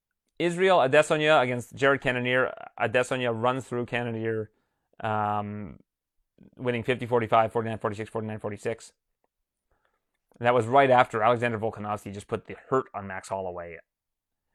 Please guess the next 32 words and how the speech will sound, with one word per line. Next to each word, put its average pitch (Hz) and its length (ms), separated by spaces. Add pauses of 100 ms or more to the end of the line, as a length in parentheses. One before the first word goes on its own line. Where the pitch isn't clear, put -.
(480)
If - 80
there 117 100
were 123 120
any 139 100
questions 117 720 (1040)
left 120 300
as 104 180
to 101 260 (1300)
that 131 200
trilogy, 165 520 (680)
Alexander 123 360
Volkanovski 110 480
certainly 101 260
answer-, 98 320
answered 107 320
them 95 140
there. 95 300 (360)
It 120 140
also 147 240
had, 123 220
uh, 107 300
Alex 131 360
Pereira 123 480 (480)
knocking 123 340
out 110 120
Sean 110 180
Strickland 110 360
in 107 80
the 107 60
very 107 220
first 101 240
round. 95 320